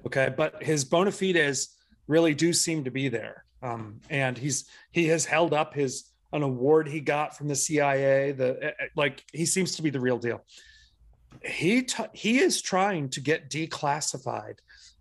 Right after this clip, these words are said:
information pertaining to an event he went to in two thousand, two thousand and one. It was an unclassified, let's call it a conference,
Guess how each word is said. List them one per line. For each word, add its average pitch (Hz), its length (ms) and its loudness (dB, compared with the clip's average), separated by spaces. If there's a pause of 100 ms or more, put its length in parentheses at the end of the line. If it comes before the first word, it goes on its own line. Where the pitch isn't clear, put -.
information 175 960 0
pertaining 156 720 -4
to 160 120 -4
an 139 60 2
event 139 260 -2
he 160 140 -6
went 151 240 -2
to 143 140 -2
in 123 100 -2
two 151 200 -2
thousand, 143 380 -4
two 139 140 -6
thousand 131 340 -4
and 120 140 -6
one. 123 320 -2 (500)
It 165 60 0
was 135 160 2
an 156 160 -4
unclassified, 170 1040 0 (100)
let's 147 200 -2
call 170 220 2
it 123 60 0
a 117 40 -6
conference, - 760 -4